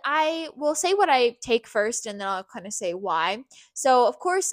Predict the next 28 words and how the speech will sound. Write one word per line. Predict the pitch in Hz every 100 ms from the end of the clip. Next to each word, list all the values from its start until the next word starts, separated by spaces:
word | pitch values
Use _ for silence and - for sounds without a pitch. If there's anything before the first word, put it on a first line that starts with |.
| -
I | 254
use | 254 247 247
protein | - 240 240 254 226
powder, | 240 214 220 220 220 220 226 - _ -
um, | 226 214 214 202 -
every | 254 262
single | 262 233 220
day. | 185 175 185 214 _ _ _
The | 262 254
reason | 285 359 403
that | 381
I | 339
use | 330 339 403
it | 392
is | 254 -
because | 226 - 220 208 214 -
I | 220 214
have | 233 214 208 202 -
a | 202 202 202
high | 220 233 262
protein | - 233 233 - 269 269
goal, | 277 339 466 - - _
and | 240 247 240 233 233 233 - -
I | 202 214 214
use | 220 226 233 233
it | 240 - -
to | 240 226
reach | 233 240 - -